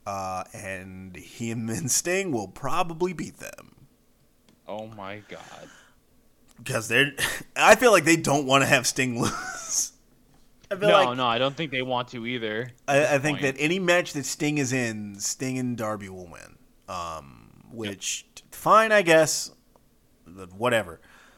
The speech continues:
Speaker 1: Um, M J F, the leader of the Pinnacle, uh,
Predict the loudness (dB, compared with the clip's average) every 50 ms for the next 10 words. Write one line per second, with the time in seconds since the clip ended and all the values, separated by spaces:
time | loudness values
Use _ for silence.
0 | _ _ _ _ _ _ 0 2 2 2 2 2 0 -2 -4 -6 -8 -10 -14 -16
1 | _ -2 0 0 2 2 2 2 2 2 2 2 2 0 -4 -14 -20 -20 -20 -20
2 | -20 _ _ _ _ _ -20 _ _ _ _ _ _ -18 -14 -14 -12 -8 -4 -2
3 | -2 0 0 0 0 0 0 -2 -2 -2 -2 0 0 0 0 -2 -2 -4 -6 -12
4 | -18 _ _ _ _ _ -20 -20 -20 _ _ _ _ _ _ _ _ _ -8 -6
5 | -4 -4 -4 -6 -8